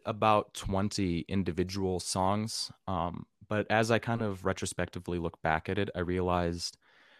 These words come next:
that a lot of them were sort of modular and just went straight into the next one. So it could almost be considered more of, like, nine or ten distinct units with subdividing, <laughs> I guess,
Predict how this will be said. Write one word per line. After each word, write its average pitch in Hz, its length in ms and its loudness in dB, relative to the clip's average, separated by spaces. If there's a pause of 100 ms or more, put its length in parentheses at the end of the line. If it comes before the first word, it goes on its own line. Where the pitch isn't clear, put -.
(400)
that 95 220 2
a 92 40 0
lot 90 200 6
of 92 80 0
them 95 140 4
were 85 100 2
sort 82 200 -2
of 78 80 -6
modular 104 760 0
and 87 80 -2
just - 180 -4
went 90 180 -2
straight 95 340 2
into 95 180 0
the 82 100 -2
next 85 280 -2
one. 110 300 -2 (200)
So 90 500 -2
it - 80 -12
could 101 120 0
almost 98 340 4
be 90 80 -4
considered 87 460 -4
more 82 240 -2
of, 76 100 -8
like, 71 400 -10 (280)
nine 92 340 4
or 87 80 0
ten 90 360 -2
distinct 85 480 -6
units 85 680 -6 (200)
with 78 400 -8 (140)
subdividing, 82 880 -2 (420)
<laughs> - 400 -20
I 95 80 -4
guess, 85 340 -2